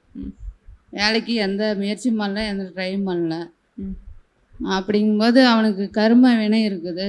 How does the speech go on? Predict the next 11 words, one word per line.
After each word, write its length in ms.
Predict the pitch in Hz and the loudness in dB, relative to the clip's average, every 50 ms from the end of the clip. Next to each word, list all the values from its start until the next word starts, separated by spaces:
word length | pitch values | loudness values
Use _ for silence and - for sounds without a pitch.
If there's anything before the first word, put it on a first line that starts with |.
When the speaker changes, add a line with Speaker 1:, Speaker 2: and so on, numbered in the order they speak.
| 196 180 156 | -4 -4 -6
Speaker 1:
ம். 460 | 139 - - _ _ _ _ _ 208 | -8 -12 -20 _ _ _ _ _ -2
Speaker 2:
பரிகாரம் 440 | 196 208 214 226 226 226 214 202 190 | 0 2 2 2 2 2 0 0 -2
பண்ணுங்க, 380 | 190 185 180 175 175 165 170 180 185 170 196 - _ _ _ _ | -4 -4 -4 -2 -2 -2 -2 -2 -4 -6 -8 -14 _ _ _ _
பூசை 280 | - 220 240 240 254 233 | 6 6 6 6 2 0
செய்யுங்க 420 | - 240 208 180 175 170 170 165 165 175 175 170 160 170 - _ | 0 0 0 0 2 2 2 2 2 2 0 -2 -4 -6 -12 _
Speaker 1:
ம். 160 | 185 180 180 - _ _ _ _ _ _ _ - | -16 -16 -16 -18 _ _ _ _ _ _ _ -12
Speaker 2:
அப்படின்னு 360 | - 160 180 180 185 190 220 214 | -8 -6 -4 -2 -2 -2 -2 -2
பரிகாரம் 500 | - 190 180 180 190 196 196 190 185 180 | 0 -2 -2 -2 -2 -2 -2 -2 -2 -2
பண்ணி 280 | 170 170 175 180 208 240 | -2 -2 -2 -2 -2 -2
பூசை 340 | 233 - 196 196 202 - 233 - | 0 0 0 0 0 -2 -4 -4
செஞ்சோம். 440 | - 175 165 165 160 - 160 170 175 | -2 -4 -4 -4 -4 -6 -10 -12 -14